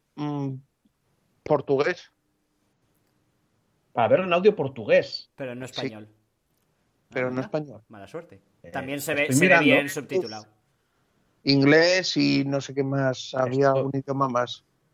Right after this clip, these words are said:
Speaker 2: Estoy mirando ahora mismo y yo lo estoy oyendo en castellano. Espera, ¿eh? A ver.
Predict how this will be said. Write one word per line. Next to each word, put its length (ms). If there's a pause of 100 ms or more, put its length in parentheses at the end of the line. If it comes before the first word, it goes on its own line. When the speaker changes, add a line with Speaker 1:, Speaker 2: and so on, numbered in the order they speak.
(120)
Speaker 2:
Estoy 340
mirando 640
ahora 240
mismo 480 (2000)
y 320
yo 120
lo 60
estoy 280
oyendo 240
en 60
castellano. 600 (680)
Espera, 280
¿eh? 60 (1500)
A 140
ver. 220